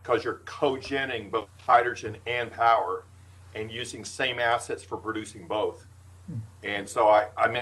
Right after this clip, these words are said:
I'm happy to go through that with you and, and how we get there, but, um, I think it's an important thing that's, uh, that's often missed. And, and when you start going that, that path of S M R,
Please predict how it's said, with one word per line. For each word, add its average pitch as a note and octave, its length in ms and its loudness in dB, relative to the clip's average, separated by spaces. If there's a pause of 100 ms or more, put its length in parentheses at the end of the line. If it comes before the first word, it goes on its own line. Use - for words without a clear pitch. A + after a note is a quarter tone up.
(140)
I'm A#2+ 140 4
happy C#3 320 6
to A2+ 80 -2
go B2 160 0
through A#2 220 -8
that B2 200 4
with A#2 160 -2
you A2+ 220 0
and, G#2 120 -4 (120)
and G#2+ 180 -8
how A#2+ 180 4
we A2+ 120 0
get A#2 260 -2
there, F#2+ 220 -6
but, F#2+ 180 -8 (100)
um, F#2 220 -6 (800)
I G#2 80 -2
think B2 240 -2
it's - 160 -6
an G#2 100 -6
important A2+ 480 -2
thing G#2+ 260 -4 (360)
that's, F#2+ 240 -8 (100)
uh, G2 220 4
that's G#2 240 -4
often A2+ 420 2
missed. A#2 320 0
And, G#2 140 -8 (400)
and A#2 160 -2
when B2+ 160 -6
you A#2+ 80 -10
start D3 380 2
going C3 320 -2
that, D#3 320 6 (160)
that C#3 280 8
path B2 360 2
of A#2 80 -10
S A#2+ 220 -2
M A2 140 -6
R, A2+ 460 2